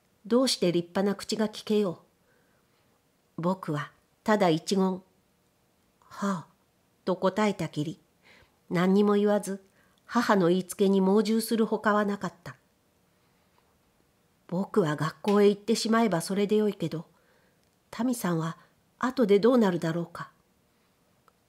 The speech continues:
ふとそう思って、そっと民子の方を見ると、おますが枝豆を漁っている後ろに、民子はうつむいて、膝の上にたすきをこねくりつつ沈黙している。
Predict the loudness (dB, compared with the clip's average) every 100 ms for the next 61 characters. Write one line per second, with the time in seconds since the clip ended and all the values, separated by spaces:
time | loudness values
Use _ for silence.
0 | _ -20 -4 -2 0 2 4 4 0 -6
1 | -12 -12 _ _ _ _ _ -4 -2 -2
2 | -4 0 2 2 2 0 0 0 0 0
3 | -4 -6 -12 -16 _ _ _ _ _ _
4 | _ _ _ -6 -2 0 -2 -2 -2 -2
5 | 0 2 2 4 4 2 0 -4 -2 0
6 | 2 0 -2 -2 -4 -4 -6 -10 _ _
7 | _ _ _ 0 0 0 -2 -2 -2 -4
8 | -2 -2 -4 -10 -14 _ _ _ _ _
9 | _ -4 2 4 6 6 6 4 2 -2
10 | -6 -6 0 0 2 0 0 0 -2 -4
11 | -8 -10 -6 -2 0 -2 -4 -6 -6 -4
12 | -4 -6